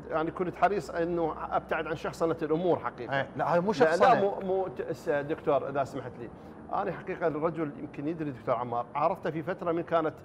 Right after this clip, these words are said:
Speaker 1: يعني ممنوحة إلى صلاحيات تنفيذية بزمن
Speaker 2: زين.
Speaker 1: الكاظمي.
Speaker 2: إيه.
Speaker 1: هسه والله ما أشوفها من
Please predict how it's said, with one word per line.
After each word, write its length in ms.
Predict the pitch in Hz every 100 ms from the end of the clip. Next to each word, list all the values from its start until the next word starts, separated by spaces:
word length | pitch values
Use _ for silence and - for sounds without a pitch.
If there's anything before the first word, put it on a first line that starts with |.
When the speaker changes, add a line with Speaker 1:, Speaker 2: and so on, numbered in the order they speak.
| - - - -
Speaker 1:
يعني 220 | 123 123
ممنوحة 420 | 139 143 175 147 165
إلى 100 | 160
صلاحيات 480 | 165 160 165 170 -
تنفيذية 560 | 160 175 156 196 107 98
بزمن 160 | 120 151
Speaker 2:
زين. 120 | 131
Speaker 1:
الكاظمي. 460 | 117 147 110 101 107 - -
Speaker 2:
إيه. 160 | 120 101 - -
Speaker 1:
هسه 300 | 226 - 226
والله 220 | 220 220
ما 100 | 202
أشوفها 320 | 165 180 147
من 160 | 131